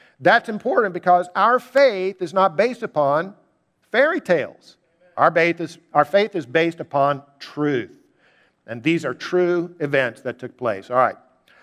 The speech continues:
So that's number one. Second thing that's unique about Esther, it is uniquely infamous. It's uniquely infamous. Job thirty-five ten, "Where is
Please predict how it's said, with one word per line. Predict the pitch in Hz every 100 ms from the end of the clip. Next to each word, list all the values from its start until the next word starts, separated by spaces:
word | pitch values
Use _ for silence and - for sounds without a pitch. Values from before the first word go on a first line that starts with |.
| _
So | -
that's | 185 220
number | 220 185 180
one. | 175 120 - _ _ _ _ _ -
Second | - 240 233
thing | 196
that's | 175 156
unique | 156 151 143 - _ _ -
about | 147 160 156
Esther, | 160 160 - 117
it | - 143
is | 143 135
uniquely | 139 151 208 208 214 202 -
infamous. | 185 180 151 131 92 - - _ -
It's | 123 -
uniquely | 143 170 - 185 180 180
infamous. | 185 185 185 151 117 92 - _ _ _ _ _ _ -
Job | 160
thirty-five | 160 170 165 165 151
ten, | 165 135 120
"Where | 127 147 165 170 160 -
is | 147 147 147 -